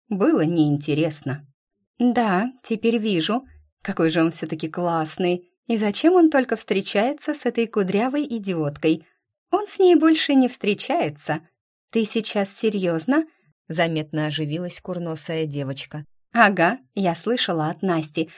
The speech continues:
Они расстались, это точно. Только радоваться особенно нечему. Тебе всё равно ничего не светит. Да и мне, честно говоря, тоже. Да знаю я, на него очередь на два года вперёд.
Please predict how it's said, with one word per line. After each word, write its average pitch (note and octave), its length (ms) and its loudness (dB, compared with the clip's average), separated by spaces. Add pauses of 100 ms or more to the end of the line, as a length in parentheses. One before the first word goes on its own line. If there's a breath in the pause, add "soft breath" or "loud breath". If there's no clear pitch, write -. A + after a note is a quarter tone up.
(200 loud breath)
Они G3 260 4
расстались, D#3+ 800 -2
это F4 280 0
точно. E3 540 -4 (480)
Только D4+ 320 4
радоваться F3+ 560 2
особенно F3+ 640 0
нечему. F3 640 0 (240 loud breath)
Тебе A3+ 260 2
всё G#3 220 0
равно E3+ 320 2
ничего F3+ 460 0
не D#4+ 160 6
светит. D#3 560 -2 (180)
Да C4+ 260 4
и B3 120 4
мне, C4+ 300 4
честно D#3 420 -2
говоря, D#3 400 2
тоже. D#3+ 500 -4 (460)
Да B3+ 180 2
знаю A3+ 380 2
я, D#3 180 4 (360 loud breath)
на G#3+ 60 0
него G#3 300 2
очередь G#3 420 -2
на F3 140 0
два E3+ 200 -2
года G3+ 220 -2
вперёд. D#3 600 -2